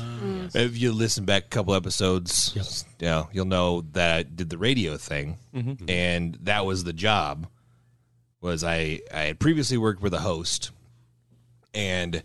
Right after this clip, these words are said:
Speaker 3: uh, he was coming back to Omaha airwaves, so they needed somebody that knew him and could, um,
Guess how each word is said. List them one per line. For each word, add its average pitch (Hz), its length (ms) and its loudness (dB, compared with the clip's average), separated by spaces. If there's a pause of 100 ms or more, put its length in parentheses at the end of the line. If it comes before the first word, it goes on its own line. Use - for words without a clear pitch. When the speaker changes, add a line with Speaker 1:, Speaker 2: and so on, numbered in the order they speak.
(520)
Speaker 3:
uh, 78 300 2
he 107 420 4
was 92 280 -2
coming 90 420 0
back 98 360 0
to 90 180 0
Omaha 82 400 0
airwaves, 80 960 -2 (140)
so - 160 -4
they 92 60 2
needed 90 240 -2
somebody 95 480 2
that 80 320 0 (300)
knew 101 280 -2
him 92 240 -2
and 82 180 -2
could, 80 320 -4 (600)
um, 71 420 -4